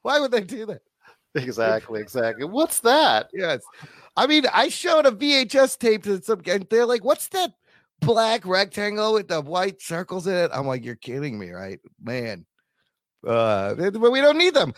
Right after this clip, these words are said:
Speaker 1: You know, of course, I think, you know, I work with computers and design, storage media constantly changing. You know, we have archive files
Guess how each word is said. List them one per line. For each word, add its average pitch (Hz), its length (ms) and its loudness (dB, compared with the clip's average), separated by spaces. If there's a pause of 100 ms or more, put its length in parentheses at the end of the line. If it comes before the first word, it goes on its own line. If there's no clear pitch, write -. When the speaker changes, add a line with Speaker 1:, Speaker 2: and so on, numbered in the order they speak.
Speaker 1:
You 233 120 0
know, 220 140 6
of 151 140 0
course, 240 240 4
I 175 60 2
think, 190 120 0
you 208 40 2
know, 208 80 4
I 185 80 4
work 196 200 2
with 165 140 -8
computers 175 440 -6
and 147 100 -8
design, 160 320 -2
storage 190 480 -4
media 139 440 -6 (440)
constantly 165 560 -4
changing. 113 560 -2 (400)
You - 60 -14
know, 131 160 0
we 147 100 -4
have 151 80 -6
archive 165 400 -2
files 160 400 4